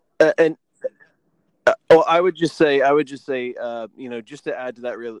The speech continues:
really quickly, if you have listened to us before, then you know that Josh and I have some, um, unorthodox views.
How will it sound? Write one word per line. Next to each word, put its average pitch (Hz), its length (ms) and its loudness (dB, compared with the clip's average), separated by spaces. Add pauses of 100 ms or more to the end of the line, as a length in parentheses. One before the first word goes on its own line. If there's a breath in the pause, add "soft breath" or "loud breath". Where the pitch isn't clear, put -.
(100)
really 120 240 -14
quickly, 117 360 -6
if 123 280 -16
you 123 420 -18 (460)
have 156 260 -4
listened 143 300 -16
to 131 140 -12
us 123 120 -14
before, 117 500 -16
then 113 280 -20
you 113 180 -18
know 113 280 -14
that 107 240 -16
Josh 110 320 -18
and 117 80 -20
I 107 200 -20
have 107 200 -20
some, 101 500 -20 (480)
um, 95 300 -20 (340)
unorthodox 127 880 -12 (260)
views. 117 420 -20